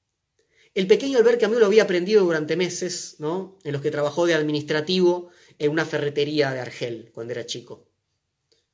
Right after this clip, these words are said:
Pero si Meursault mantiene una afirmación débil frente a los pedidos o las propuestas,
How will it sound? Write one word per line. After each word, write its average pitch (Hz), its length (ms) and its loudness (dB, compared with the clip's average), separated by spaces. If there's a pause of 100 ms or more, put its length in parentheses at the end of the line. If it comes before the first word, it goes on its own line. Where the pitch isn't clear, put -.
(380)
Pero 180 180 2
si 208 100 -2
Meursault 214 440 2
mantiene 233 460 0
una 233 120 0
afirmación 180 720 -2
débil 185 360 4
frente 220 420 4
a 151 40 0
los 143 120 -6
pedidos 151 400 -2
o 139 40 -8
las 175 140 -6
propuestas, 139 800 -6